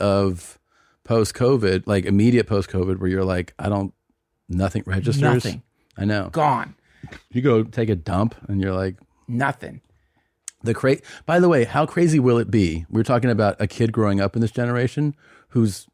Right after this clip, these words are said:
Speaker 1: fifteen, let's say now.
Speaker 2: Yeah.
Speaker 1: When he's fifty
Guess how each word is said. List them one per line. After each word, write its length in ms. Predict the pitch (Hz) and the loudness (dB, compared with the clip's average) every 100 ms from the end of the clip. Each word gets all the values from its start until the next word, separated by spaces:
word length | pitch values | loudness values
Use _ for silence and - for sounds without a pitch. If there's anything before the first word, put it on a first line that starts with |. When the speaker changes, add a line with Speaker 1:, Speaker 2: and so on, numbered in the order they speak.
| _ | _
Speaker 1:
fifteen, 840 | - 131 143 - 165 143 139 135 123 | -4 0 0 0 2 4 4 4 0
let's 200 | 123 - | -2 0
say 200 | 123 120 | 2 4
now. 540 | 110 90 82 87 110 | 4 2 -2 -6 -8
Speaker 2:
Yeah. 280 | 143 143 101 - _ _ _ | -4 -4 -4 -10 _ _ _
Speaker 1:
When 180 | - 117 | -2 2
he's 260 | 127 135 - | 4 2 0
fifty 720 | - - 165 - 98 90 | -6 0 0 0 -2 -2